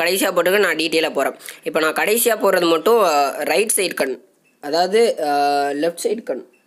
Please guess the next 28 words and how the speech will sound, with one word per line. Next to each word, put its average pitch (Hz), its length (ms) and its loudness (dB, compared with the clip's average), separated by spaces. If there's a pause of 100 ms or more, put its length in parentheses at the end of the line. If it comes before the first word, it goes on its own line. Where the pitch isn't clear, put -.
(160)
அந்த 156 440 0
கே-, 143 140 -8 (840)
ம், 143 440 -2
ஒன் 139 200 -4
மினிட் 147 340 -6 (540)
நான் 135 220 -10
செக் 135 220 -12
பண்ணிக்கிறேன், 147 340 -4
அப்புறம் 135 320 -6
தப்பா 131 340 -8
சொல்லிடக்கூடாதுல்ல. 127 560 -10 (480)
ஆ, - 20 -14 (720)
ஆமா, 151 140 -2 (540)
அ, 147 140 -2
கீழே 208 240 0
போட்டிருக்கிறது 185 500 0
ஆப்போசிட் 165 420 -2
சைடு 135 240 -4
கண், 135 160 -4
அதாவது 160 320 0
நம்ம 151 300 0
நேரா 170 180 0
வந்து 160 200 -2
பார்த்தா, 170 220 -2 (680)
அ, 139 60 -2 (600)
ரைட் 202 200 0
சைடு 180 240 -2
கண்ணு. 143 220 0